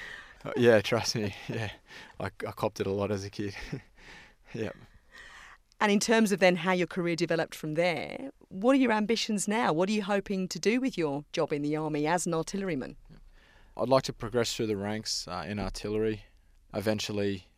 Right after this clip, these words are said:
Speaker 1: go back over to, uh, D F R as an Indigenous, um, recruiter and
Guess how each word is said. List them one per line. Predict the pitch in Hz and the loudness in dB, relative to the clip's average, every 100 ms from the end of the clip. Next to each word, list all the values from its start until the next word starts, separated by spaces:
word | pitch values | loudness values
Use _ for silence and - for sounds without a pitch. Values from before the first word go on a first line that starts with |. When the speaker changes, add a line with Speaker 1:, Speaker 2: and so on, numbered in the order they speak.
| - | -6
Speaker 1:
go | 120 104 | -2 0
back | 101 - | -2 -2
over | 101 98 | -4 -4
to, | 101 - 101 98 95 | -6 -6 -4 -4 -2
uh, | 90 - | -4 -4
D | 98 | -4
F | 92 - | -4 -2
R | 98 98 104 _ - _ | -2 -2 -6 _ -20 _
as | 98 95 | -6 -4
an | 98 98 | -6 -4
Indigenous, | 95 95 95 98 - - - _ | -6 -6 -8 -8 -8 -12 -16 _
um, | 98 95 92 | -6 -6 -6
recruiter | 98 - 107 117 127 - - _ - _ 98 | -8 -2 -2 -2 -4 -18 -20 _ -20 _ -8
and | 92 | -6